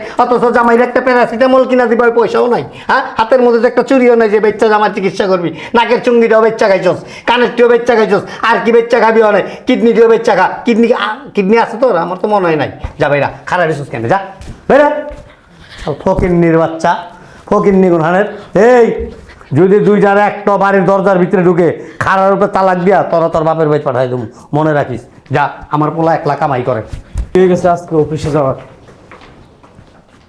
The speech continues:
Speaker 2: আব্বা, একটা ইম্পর্টেন্ট কথা ছিল তোমার সাথে। তুমি আর বইসা বইসা কত খাইবে আমারে কও?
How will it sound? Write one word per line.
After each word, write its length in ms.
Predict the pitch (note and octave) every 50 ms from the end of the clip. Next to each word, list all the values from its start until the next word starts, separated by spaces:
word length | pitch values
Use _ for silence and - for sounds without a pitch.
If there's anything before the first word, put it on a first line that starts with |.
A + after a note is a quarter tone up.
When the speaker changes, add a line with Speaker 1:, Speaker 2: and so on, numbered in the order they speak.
| _ _ - - _
Speaker 2:
আব্বা, 520 | D3 D#3+ D#3+ E3 F#3+ F#3 D#3+ C#3 B2 - - - - - - - _ _ _ _ _ _ _ _ - - _ _ _ _ _ _ _ _ _ _ - _ _ - - - - - - - - - - - - - - - - - - - - - _ _ _ - - - - - - - - - - _ _ _ _ _ - - - - - - _ _ - -
একটা 200 | D3 D#3+ - G3+
ইম্পর্টেন্ট 500 | G#3 A#3 A#3 G#3 A3 G#3+ G#3 G#3 G#3 F#3+
কথা 200 | - F#3 G3 G3
ছিল 220 | G3 - F#3+ G3
তোমার 200 | E3+ F#3+ F3+ F3+
সাথে। 400 | F3 - F3+ C#3 D3 D3+ B2 G#2+ - - - _ _ _ _ _ - - B2 C3 B2 A#2 A2+ - - - A#2 - - - - - - - _ _ _ _ _ _ _ _ _ _ _ _ _ -
তুমি 200 | A3 A3 A3+ A#3+
আর 120 | B3 A#3+
বইসা 340 | G3 G#3+ B3+ C4+ - C4+ C4+
বইসা 260 | A#3+ C4 - C4 B3 B3+
কত 240 | C#4 C#4+ D4 D4+ D4
খাইবে 240 | C#4+ C#4+ C#4 C4+ A#3+
আমারে 220 | A3 A3+ A3 A3
কও? 460 | A3 A#3+ A#3 A3+ G3 D3+ C3 G#2+ -